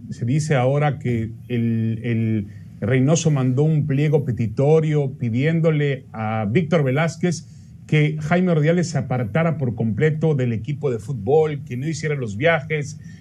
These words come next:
que no metiera manos en, eh, que no metiera mano en el equipo de fútbol. El asunto sigue,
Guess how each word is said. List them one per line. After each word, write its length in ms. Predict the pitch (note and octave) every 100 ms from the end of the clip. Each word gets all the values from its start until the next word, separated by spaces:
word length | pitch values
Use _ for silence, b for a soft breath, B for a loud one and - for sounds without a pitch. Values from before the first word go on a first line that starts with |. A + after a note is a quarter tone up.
| B
que 100 | F3
no 80 | G#3
metiera 380 | A3+ D3 G3+ F#3
manos 560 | D#3 E3+ D#3+ C3+ -
en, 80 | A#2 G#2+
eh, 320 | A2 A2+ A2+
que 60 | A2
no 60 | G3+
metiera 260 | F3+ F#3+
mano 280 | F3+ E3+ E3
en 40 | C3+
el 120 | A#2
equipo 280 | A2 B2+ C3
de 100 | G#2
fútbol. 440 | B2 F#2+ A#2 A2+ G#2+ B B -
El 160 | F#3+
asunto 720 | G3+ - B3+ C4+ - A#3+ A3+ - - - - -
sigue, 640 | - A3 F#3+ G#3 G3+